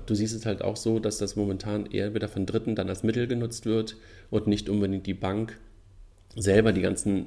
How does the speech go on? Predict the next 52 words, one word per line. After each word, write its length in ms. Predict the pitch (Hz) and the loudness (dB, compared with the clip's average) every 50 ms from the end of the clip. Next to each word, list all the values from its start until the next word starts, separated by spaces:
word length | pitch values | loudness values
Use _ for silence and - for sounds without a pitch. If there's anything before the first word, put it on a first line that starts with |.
| - - | -6 -2
sieht 220 | 101 110 123 120 | 0 2 2 4
vielleicht 180 | - 127 117 - | 2 2 2 2
die 40 | 110 | -2
Potenziale, 840 | 104 120 107 - 95 90 - - - 98 101 110 123 156 214 269 - - - - - - - - - - - - | -4 -4 -6 -6 -6 -6 -2 0 2 2 2 0 0 0 -2 -2 -4 -8 -16 -20 -20 -20 -20 -20 -20 -20 -8 -2
aber 300 | - 110 110 113 107 107 - - - | 2 4 4 4 4 2 0 -4 -6
wahrscheinlich 360 | - 117 - 101 107 107 104 | -4 -2 0 0 0 0 0
dann 200 | 101 101 104 104 | 0 0 0 0
irgendwie 160 | 104 104 104 | 0 0 0
ein 120 | 104 101 101 | 0 0 -2
Problem 420 | - - 104 95 107 107 110 110 | -4 -6 -2 0 0 0 0 0
haben 220 | 107 104 101 101 104 | 0 -2 -2 2 2
wird, 200 | 104 104 - - | 0 0 0 -4
wirklich 260 | 101 - 107 104 - | -6 -6 -8 -8 -6
die 160 | 101 98 101 | -4 -2 -2
Use 140 | 107 107 - | -2 -2 -2
Cases 300 | - 113 104 - 101 - | -2 -4 -2 -2 -6 -4
bei 120 | - 98 95 | -2 -2 0
den 280 | 104 101 98 92 - | 0 0 0 -2 -4
jeweiligen 420 | - 95 104 95 95 90 92 98 98 | -6 -4 -2 -2 -2 -2 -2 0 0
Merchants, 460 | 101 107 107 - - - 104 98 - | 0 0 0 -2 -2 -4 -4 -2 -2
bei 100 | - 98 | -2 -2
den 140 | 98 95 95 | -2 -2 -2
jeweiligen, 560 | 98 104 101 98 98 95 92 101 101 98 95 - - - - - - - - - - - - - - | -2 -2 0 0 0 0 0 0 -2 -4 -4 -6 -14 -20 -20 -20 -20 -20 -20 -20 -20 -20 -20 -8 -2
ähm, 560 | - 104 101 95 95 92 95 95 95 92 - - - | 2 2 4 4 4 2 2 0 0 -2 -4 -2 0
Anwendern 580 | 107 110 110 101 104 101 104 101 101 98 98 | 2 2 4 4 2 0 0 0 0 -2 -2
wirklich 200 | 101 - - 104 | -4 -6 -6 -6
dann 160 | - 101 98 | -4 -4 -4
auch 340 | 92 98 101 98 - - - - - | -2 -4 -4 -6 -8 -14 -20 -12 -6
in 100 | - 107 | -2 -2
die 100 | 101 98 | -2 -2
Tat 240 | - - 110 98 - | -4 -4 -6 -4 -4
umzusetzen, 640 | - 95 87 - - - 95 85 - - - 90 92 104 | -4 -6 -6 -6 -10 -12 -12 -12 -12 -10 -8 -6 -4 -4
ne? 60 | 107 | -4
Also 140 | 107 107 107 | -4 -4 -4
es 80 | 104 107 | 0 2
werden 320 | 107 101 98 98 - - - | 2 2 2 -2 -6 -8 -4
eher 160 | - 101 98 | -2 -2 -2
Dritte 280 | - 110 113 113 127 110 | -2 -4 -4 -2 0 0
sein, 260 | 107 101 104 104 101 | 2 2 2 0 0
die 120 | - 101 | -2 -2
dieses 300 | 95 98 95 95 92 92 | -2 -2 -2 -2 -4 -4
Verfahren 540 | - - 95 - - 101 104 107 107 107 101 | -4 -6 -8 -6 -6 -4 -2 0 0 0 0
benutzen 400 | - 101 98 101 - - - 107 | 0 0 -2 -2 -2 -4 -4 -4
und 120 | 98 92 | -4 -4
die 60 | 101 95 | -4 -2
Bank 220 | - 95 95 98 | 0 -2 -2 0
dann 120 | - 95 95 | -2 -2 -2
doch 160 | 95 101 - | -2 -2 -2
wieder 180 | 110 101 101 92 | -2 -2 0 -2
in 60 | 92 | -2
die 120 | 92 - | -2 -4
Abwicklerrolle 720 | - - - - 95 - 90 90 92 85 85 87 90 - | -6 -6 -8 -10 -6 -4 -4 -2 0 0 0 -2 -4 -6